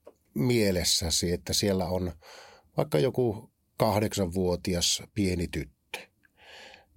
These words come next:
tai kahdeksanvuotias pieni poika, isä tai äiti on joutunut vankilaan, ei voi pitää yhteyttä, joulu on tulossa. Lapsi ikävöi aina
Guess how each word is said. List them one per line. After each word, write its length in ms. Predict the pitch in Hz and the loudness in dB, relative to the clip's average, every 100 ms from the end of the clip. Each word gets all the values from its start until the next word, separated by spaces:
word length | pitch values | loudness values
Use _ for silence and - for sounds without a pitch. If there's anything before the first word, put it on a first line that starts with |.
| _ - | _ -4
tai 400 | 95 87 85 80 - _ | -2 0 -2 -6 -12 _
kahdeksanvuotias 920 | - 101 95 - 95 87 90 92 87 - | 0 2 0 0 -2 0 -2 0 -2 0
pieni 320 | 107 98 90 | 0 2 0
poika, 540 | 82 101 95 92 - 110 - _ - - - - 110 | -2 0 0 0 -4 -6 -10 _ -20 -20 -20 -6 0
isä 320 | 101 120 104 | 2 2 2
tai 180 | 101 92 - | 2 0 2
äiti 380 | 101 98 101 | 2 0 0
on 180 | 92 87 | -2 0
joutunut 600 | 95 90 85 90 87 - _ - 90 92 | 0 0 -2 -2 -4 -6 _ -14 -4 0
vankilaan, 800 | 101 101 92 101 92 90 90 95 - - _ _ _ - | 2 2 0 0 0 0 -2 -6 -14 -20 _ _ _ -2
ei 160 | 98 | 0
voi 120 | 90 85 | 0 -4
pitää 340 | 98 - 82 - | -6 -4 -4 -2
yhteyttä, 720 | 101 98 - - 92 87 - | 0 0 -4 -4 -2 -2 -4
joulu 540 | 90 107 104 104 101 87 | 0 2 2 2 0 -4
on 120 | 85 | -6
tulossa. 720 | 92 101 101 95 90 - - 95 - - - - - - - _ _ | -4 0 0 0 -2 -2 -4 -6 -12 -20 -20 -20 -20 -20 -20 _ _
Lapsi 480 | 135 156 156 - 127 | 0 0 0 0 0
ikävöi 580 | 123 139 113 104 101 101 - | 0 0 2 0 0 -2 -2
aina 600 | 123 117 104 101 92 | 0 2 0 0 -4